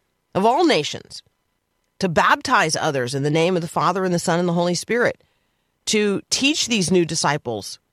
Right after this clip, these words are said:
not just what Jesus commanded, but to obey all the commands that Jesus has given. And to be sure of this,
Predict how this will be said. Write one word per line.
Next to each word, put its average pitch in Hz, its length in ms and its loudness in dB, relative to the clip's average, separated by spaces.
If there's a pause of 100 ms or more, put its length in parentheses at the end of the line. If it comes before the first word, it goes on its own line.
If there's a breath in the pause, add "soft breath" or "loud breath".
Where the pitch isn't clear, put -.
(140)
not 226 220 4
just 233 240 -2
what 165 280 0
Jesus 151 560 -2
commanded, 143 600 -2
but 175 220 0
to 233 200 -4 (100)
obey 180 880 0 (280)
all 165 200 2
the 147 100 -4
commands 131 680 -4 (280)
that 165 140 -2
Jesus 151 400 -2
has 127 160 -6
given. 113 300 -6 (1600)
And 294 400 2 (1600)
to 247 140 -2
be 247 340 -2 (640)
sure 269 380 0
of 185 160 -6
this, - 400 -4